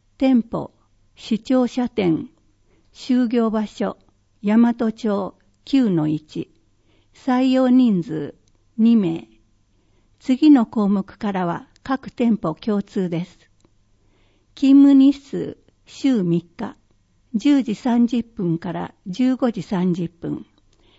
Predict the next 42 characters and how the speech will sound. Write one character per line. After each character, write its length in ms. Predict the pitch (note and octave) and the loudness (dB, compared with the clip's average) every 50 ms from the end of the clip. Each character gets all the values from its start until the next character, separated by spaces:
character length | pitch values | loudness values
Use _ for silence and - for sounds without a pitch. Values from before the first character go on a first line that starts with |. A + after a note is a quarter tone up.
| _ _ _ | _ _ _
休 260 | - - B3+ C4 C4 | -4 -2 0 0 0
憩 240 | C4 - C4+ C4 A#3+ | -2 -2 -2 -2 -2
時 160 | - - A#3 | -2 -6 -10
間 300 | - - G3 E3 D#3 - - _ - | -8 -6 -6 -6 -6 -8 -10 _ -8
六 340 | - G#3 G3+ - - A3 G#3 | -4 -4 -4 -2 -2 -4 -4
十 160 | - G#3 G3 | -4 -4 -6
分。 440 | - _ - - D#3 D3 C#3 - - _ _ _ _ _ _ _ _ _ _ _ _ _ _ _ - | -6 _ -12 -10 -10 -10 -10 -12 -16 _ _ _ _ _ _ _ _ _ _ _ _ _ _ _ -10
時 260 | A3 F3 A3 A3 G#3+ - | -6 -4 -4 -4 -4 -4
給 420 | - C4 B3 B3 A#3+ A#3 - - _ _ _ _ _ - | -4 -2 -2 -2 -2 -4 -6 -10 _ _ _ _ _ -10
九 240 | - - C#4+ C#4+ C4 | -4 -2 0 0 0
百 320 | - G#3+ - - - F3 | -2 -4 -6 -6 -6 -6
五 180 | - F#3+ F#3+ G3 | -4 -4 -4 -2
十 220 | - A3+ A3 A3+ | 0 0 0 -2
三 380 | A3 - A#3+ G#3+ G#3 F3+ D#3 D#3 | -2 -2 -2 -2 0 0 0 0
円。 300 | D#3+ - - C4+ C#4+ - _ _ _ _ _ _ _ _ _ _ _ _ _ _ _ - | -2 -4 -8 -14 -16 -20 _ _ _ _ _ _ _ _ _ _ _ _ _ _ _ -2
内 340 | A3 A3+ A3+ A#3 A#3 A#3 A3 | 0 0 2 2 2 2 2
容、 320 | A3 G#3+ G#3+ G#3 A3 - _ _ _ _ _ _ _ _ _ | 0 0 -2 -4 -6 -10 _ _ _ _ _ _ _ _ _
販 340 | - - B3+ B3 B3+ B3 A3+ | -8 -4 0 0 2 0 0
売、 320 | B3 A3+ A#3 A3+ A3 - _ _ _ _ | -2 -4 -4 -6 -6 -10 _ _ _ _
接 260 | _ - A#3+ A#3 A3+ | _ -4 -4 -4 -2
客 320 | A3+ - B3+ B3+ - C4 | -2 -4 -4 -2 0 0
な 160 | B3+ B3+ C4 | 0 0 0
ど 120 | - G3+ F3+ | -2 -2 -2
の 140 | E3+ D#3+ E3 | -2 -2 -2
お 80 | E3 | -4
仕 160 | - - - | -6 -8 -10
事 280 | G3+ G#3 E3 - E3+ E3 | -8 -8 -8 -8 -10 -12
で 160 | - - E3+ | -12 -12 -14
す。 140 | - - _ _ _ _ _ _ _ _ _ _ _ _ _ _ _ _ _ _ _ | -16 -18 _ _ _ _ _ _ _ _ _ _ _ _ _ _ _ _ _ _ _
資 200 | - - - - | -20 -20 -12 -8
格、 300 | - G#3+ A3 - - - - _ _ _ _ _ _ _ _ _ _ _ | -6 -6 -6 -8 -10 -18 -20 _ _ _ _ _ _ _ _ _ _ _
土 320 | - B3+ A3+ - - D4 | -8 -8 -6 -2 0 0
浦 200 | C#4+ C#4+ C#4 C#4 | 2 2 0 -2
市 160 | C4 - - C4+ | -2 -2 0 2
内 240 | C4+ A#3 G3+ F#3+ | 2 2 0 -2
に 140 | F#3 F3+ F#3 | -2 -4 -4
居 220 | - - A3 G3+ G#3 | -4 -4 -4 -2 -2
住 200 | G#3+ A3 A3 G#3 | -2 -2 -2 -2
す 160 | - A#3+ G3+ | -4 -6 -6
る 100 | G#3+ G3+ | -6 -6
方 320 | - G#3+ G3+ - G3+ F#3+ | -6 -8 -10 -8 -8 -10
で、 240 | F3+ F3 F#3+ - | -8 -10 -12 -14